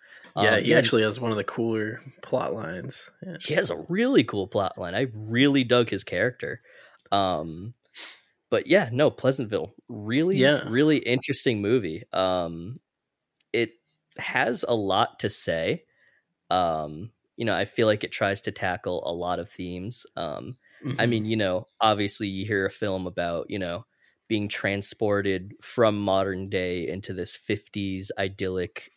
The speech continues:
Speaker 2: Americana, Pleasantville. Um, you know, you, you, you can already tell that, you know, individualism is gonna be a big thing.
Speaker 1: Mm-hmm.
Speaker 2: Um, but, you know, I feel like it kind of has themes of just, you know, like,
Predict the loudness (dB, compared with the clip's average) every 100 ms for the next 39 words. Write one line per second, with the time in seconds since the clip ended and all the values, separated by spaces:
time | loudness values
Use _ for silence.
0 | -4 -2 -2 -2 -4 -4 -4 -4 -4 -6
1 | _ _ _ _ _ -16 0 2 2 -2
2 | -8 -8 -6 -6 -10 _ -20 -20 _ _
3 | -2 -2 -4 -10 -14 _ -2 -2 -2 -4
4 | -2 -2 -2 0 4 6 6 2 -2 -2
5 | -2 -4 -10 _ -4 -4 -8 _ _ _
6 | _ -8 -6 -4 -4 -4 -6 -8 -8 -8
7 | -8 -10 -10 -12 -14 -14 -8 -8 -6 -10
8 | -10 -12 -14 -10 -8 -8 -12 -18 _ -10
9 | -8 -6 -4 0 2 2 -2 -6 -10 -14
10 | _ 0 0 0 0 0 0 0 2 2
11 | -2 -4 _ -14 -6 -2 -2 0 0 -2
12 | -4 -4 -4 -4 -8 -8 -8 -10 _ -4
13 | -4 -4 -6 -8